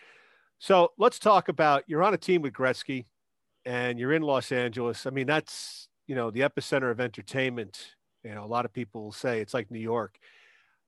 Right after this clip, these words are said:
Um, what's that experience like to travel with him and the team? And, I mean, just, it, it's gotta be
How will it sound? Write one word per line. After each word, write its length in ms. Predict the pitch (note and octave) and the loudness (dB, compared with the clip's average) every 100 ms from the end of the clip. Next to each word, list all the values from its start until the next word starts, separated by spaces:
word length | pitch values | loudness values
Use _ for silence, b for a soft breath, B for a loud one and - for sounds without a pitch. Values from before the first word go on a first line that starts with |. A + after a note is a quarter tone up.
| - | -4
Um, 540 | C3 C3 C3 C3+ C#3+ _ _ _ _ _ _ | 0 0 -2 -6 -10 _ _ _ _ _ _
what's 360 | - C3+ A#3 - | -16 -2 -2 2
that 140 | A#3+ | 0
experience 640 | A3 - - D#3+ D#3 C3 - | 0 -4 -2 0 2 -2 -4
like 280 | B2+ B2 G#2+ | -2 -2 -2
to 80 | A2+ | -8
travel 440 | - B2 A#2 A#2 | -2 0 0 -2
with 180 | G#2+ G2 | -6 -6
him 420 | B2+ B2 B2 A#2 - | -4 -4 -6 -12 -14
and 160 | A#2 G#2+ | -12 -12
the 60 | |
team? 500 | G2 C3+ B2+ B2 A#2 | -10 -8 -6 -6 -8
And, 200 | A2 F#2+ - | -10 -14 -16
I 60 | A#2+ | -14
mean, 160 | B2 | -10
just, 320 | A2+ D3+ - - | -8 -8 -10 -14
it, 140 | C#3 - | -10 -8
it's 180 | C#3+ | -6
gotta 280 | - G3 F3+ | 2 4 4
be 440 | C3 C3+ A#2+ G#2 | 0 -2 -4 -6